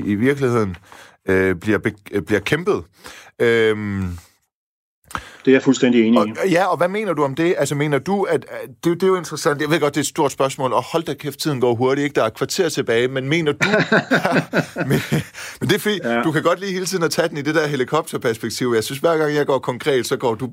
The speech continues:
Speaker 1: så, så går du bredt. Og det er også... Eller abstrakt. Det synes jeg også, okay, det tror jeg, det er
Speaker 2: Ja,
Speaker 1: det, der
Speaker 2: men
Speaker 1: er
Speaker 2: du skal bare
Speaker 1: forskellen
Speaker 2: holde mig
Speaker 1: på os.
Speaker 2: fast. Jeg vil
Speaker 1: Ja, jeg
Speaker 2: gerne
Speaker 1: tror,
Speaker 2: være
Speaker 1: det er din
Speaker 2: konkret, men jeg
Speaker 1: Ja.
Speaker 2: forsøger ligesom at tænke principielt, og,
Speaker 1: Det, det
Speaker 2: og,
Speaker 1: ved jeg.
Speaker 2: øh,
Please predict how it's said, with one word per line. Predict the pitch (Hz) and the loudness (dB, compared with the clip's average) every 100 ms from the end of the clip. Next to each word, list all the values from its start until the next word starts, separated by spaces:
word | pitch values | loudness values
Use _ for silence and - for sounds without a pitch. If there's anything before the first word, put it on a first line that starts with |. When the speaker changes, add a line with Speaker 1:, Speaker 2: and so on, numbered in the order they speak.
| _ - | _ -4
Speaker 1:
så, | 135 - | -4 -4
så | - | -6
går | 135 123 | -2 -2
du | 127 | -2
bredt. | 104 113 - - - - _ - | -2 -2 -2 -8 -20 -20 _ -14
Og | 113 | -2
det | 160 | 0
er | 156 | 2
også... | 156 - | 0 -4
Eller | 113 110 | 0 0
abstrakt. | 110 - 113 143 - - - _ - | 0 -2 -2 -2 -8 -20 -20 _ -6
Det | 131 | -4
synes | - 120 - | -2 -4 -2
jeg | 135 | 0
også, | 131 - - - | -2 -6 -12 -4
okay, | 117 - 117 | -4 -2 -6
det | 117 | -6
tror | 101 110 | -6 -4
jeg, | 104 | -4
det | 131 | -4
er | |
Speaker 2:
Ja, | 131 | -2
Speaker 1:
det, | |
der | 117 | 0
Speaker 2:
men | 117 | 0
Speaker 1:
er | 131 | 2
Speaker 2:
du | |
skal | |
bare | |
Speaker 1:
forskellen | 120 143 | 2 4
Speaker 2:
holde | 170 139 | 4 2
mig | |
Speaker 1:
på | 120 | 2
os. | 123 | 0
Speaker 2:
fast. | 143 | 0
Jeg | 131 | -2
vil | 113 | -2
Speaker 1:
Ja, | 113 | -2
jeg | |
Speaker 2:
gerne | 131 | -2
Speaker 1:
tror, | 175 | -2
Speaker 2:
være | 127 | -2
Speaker 1:
det | 135 | -2
er | |
din | 123 | -4
Speaker 2:
konkret, | 127 139 135 | -4 -4 -2
men | 123 | 0
jeg | 123 | 0
Speaker 1:
Ja. | |
Speaker 2:
forsøger | 123 170 170 | 0 2 4
ligesom | 147 147 147 | 4 0 -4
at | 139 | 0
tænke | 135 147 | -2 -2
principielt, | - 151 127 117 - 147 139 - | -6 -6 -6 -6 -4 -4 -4 -6
og, | 120 120 - | -4 -4 -2
Speaker 1:
Det, | 120 117 | 0 0
det | 113 | 0
Speaker 2:
og, | |
Speaker 1:
ved | 117 | 2
jeg. | 113 107 | 0 0
Speaker 2:
øh, | 113 | -4